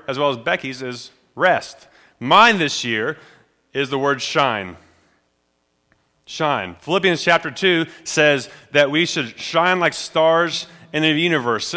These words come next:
in a crooked and twisted generation. And the thing that sets us apart is that we would not grumble, we would not be bitter, we would not be negative. Three things I don't want to be.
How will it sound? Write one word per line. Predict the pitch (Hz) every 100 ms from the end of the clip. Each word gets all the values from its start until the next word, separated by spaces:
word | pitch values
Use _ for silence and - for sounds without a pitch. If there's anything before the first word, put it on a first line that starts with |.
| 160
in | 156
a | 143
crooked | - - 190 196
and | 180 135
twisted | 175 165 139
generation. | 160 156 165 - 113
And | 131
the | 147
thing | 196 202
that |
sets | 170 - 196
us | 202
apart | 208 - 139 113 160 - _ _ _ _ _
is | 131
that | 147
we | 147
would | 143 135
not | 127 120 - -
grumble, | 98 135 180 196 220 - - _ _ _ _ _ _ _
we | 120
would | 127
not | 135 117
be | 113 98 - 104
bitter, | 131 147 156 151
we | 127 123
would | 113
not | 127 131
be | 117
negative. | 107 110 123 107 92 85 - - _ _ _ _ _ _ _ _ -
Three | 190
things | 196 185 175 135
I | - 147
don't | 160 160
want | 147 135
to |
be. | 113 101